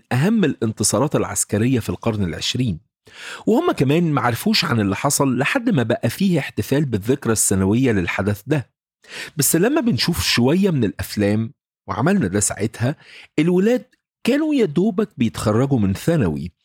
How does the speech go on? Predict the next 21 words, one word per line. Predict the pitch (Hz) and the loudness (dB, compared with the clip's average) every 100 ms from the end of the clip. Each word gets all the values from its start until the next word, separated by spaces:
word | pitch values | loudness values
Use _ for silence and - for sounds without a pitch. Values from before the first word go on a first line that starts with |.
| _ _ - | _ _ -10
اقتحموا | - _ 220 - 139 101 | -10 _ -2 0 0 -2
الشاطئ | - - 151 - - | -2 -2 -2 -4 -8
في | - | -4
مواجهة | 95 123 123 104 | -2 0 0 0
النيران | 123 95 98 139 135 | 0 0 2 2 2
الألمانية | - 101 92 95 131 131 | 0 -2 0 0 0 0
القاتلة، | 95 - - 98 - 185 170 - - - | 0 -2 -4 -2 0 0 0 -6 -18 -8
وناس | 180 254 247 | -2 0 0
كتيرة | - 143 165 139 | -2 0 2 2
ماتت | 139 160 135 - | 2 0 -2 0
من | 117 - 185 | -2 -2 -4
قبل | 196 160 | 0 0
حتى | - - 139 | -2 -2 0
ما | 113 | 0
يقربوا | - 101 110 110 | 0 0 2 2
من | 95 | 0
الشط. | 92 - 165 - _ _ _ _ - - - - | -2 0 -2 -4 _ _ _ _ -20 -18 -14 -4
شفنا | 233 226 160 | -2 0 0
شوية | 127 151 190 185 123 | 2 2 2 0 0
محاربين | 107 113 104 107 139 135 123 | -2 0 0 0 0 2 2
نجوا، | 147 101 | 0 0